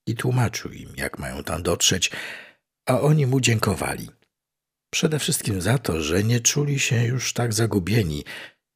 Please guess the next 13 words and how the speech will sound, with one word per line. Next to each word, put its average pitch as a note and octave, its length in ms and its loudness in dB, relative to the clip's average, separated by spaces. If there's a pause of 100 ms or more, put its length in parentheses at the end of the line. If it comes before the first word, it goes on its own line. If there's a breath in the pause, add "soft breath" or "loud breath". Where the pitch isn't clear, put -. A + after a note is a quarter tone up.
i C3+ 180 2
szliby C3+ 480 2
dotrzeć - 520 0
do - 140 -10
tego D2 260 -6
punktu - 480 -4
etapowego, F2 600 2
który D#2 280 -4
mieścił D2+ 520 -4
się D#2+ 220 -4
przy - 220 -6
ulicy C2+ 380 -4
Małopolskiej. C2 920 -8